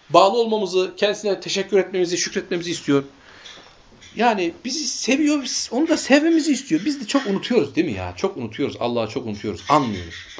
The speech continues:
Bak mesela bugün Allah için ne yaptın diye sorsam sana Ahmet, ne dersin?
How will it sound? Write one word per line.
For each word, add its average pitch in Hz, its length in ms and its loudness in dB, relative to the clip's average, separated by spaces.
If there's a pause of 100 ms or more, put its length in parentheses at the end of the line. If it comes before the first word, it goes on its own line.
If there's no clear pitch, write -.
(480)
Bak 214 160 8
mesela 180 280 4
bugün 180 100 0
Allah 175 280 2
için 160 200 -6
ne 180 40 0
yaptın 170 240 -2
diye 139 100 -2
sorsam 143 360 -4
sana 117 180 -4
Ahmet, 104 300 -2
ne 160 120 0
dersin? 104 300 -6